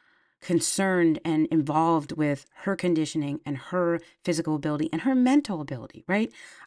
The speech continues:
I wouldn't do this sport, and I am gonna talk about this, I wouldn't do this sport if she didn't enjoy it. I put one of my dogs away because they weren't enjoying it. Again, I have become an expert at s-, at stress at this point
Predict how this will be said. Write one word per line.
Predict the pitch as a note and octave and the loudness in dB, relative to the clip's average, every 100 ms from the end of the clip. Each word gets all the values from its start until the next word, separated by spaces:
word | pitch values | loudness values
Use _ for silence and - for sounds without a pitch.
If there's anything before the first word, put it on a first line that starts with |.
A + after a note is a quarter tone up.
| - | 2
I | |
wouldn't | A#3+ A3+ C4+ C4 | 4 8 8 6
do | G#3+ | 4
this | G#3 G3+ | 0 -2
sport, | - G3 | -4 -2
and | F3 | -2
I | |
am | F#3+ | -2
gonna | G#3 | -2
talk | F#3+ F3 | -4 -6
about | F3 D#3+ | -6 -8
this, | D#3 | -6
I | F3 | -4
wouldn't | D#3+ G3+ G3 | 0 0 0
do | F#3 | -2
this | F3+ | -4
sport | - E3+ E3 | -4 -6 -6
if | D#3+ | -8
she | - | -6
didn't | D3+ D#3 D#3+ | -4 -4 -4
enjoy | C#3+ D3 C#3+ | -4 -4 -4
it. | C3+ - - - - | -4 -8 -18 -20 -20
I | _ | _
put | - | -6
one | D3+ | -2
of | D3 | -2
my | C#3 | 0
dogs | D3+ D#3 | -2 -2
away | D3 E3 C4 | 0 2 2
because | B3+ A#3+ A3+ | 0 -2 -2
they | G#3+ | -2
weren't | F#3+ - | -2 -2
enjoying | F3+ F3+ F3 E3+ | -2 0 0 2
it. | F3 F3+ - - _ _ _ _ | 0 -2 -8 -20 _ _ _ _
Again, | C#3+ E3 D#3+ E3 - | 0 4 6 4 4
I | D#3 D3+ D3+ - | 0 0 -2 -6
have | D3+ | -8
become | D#3 D#3 D#3 | -6 -2 0
an | D#3+ | -2
expert | D#3 - D#3 | -6 -6 -8
at | - - | -8 -12
s-, | - - | -16 -12
at | - - - _ _ | -12 -12 -16 _ _
stress | - - A3 B3 - - _ | -10 -4 -2 -2 -4 -14 _
at | G3+ | -10
this | G#3 G#3 | -8 -8
point | - A3 G#3+ G3+ | -4 0 0 -2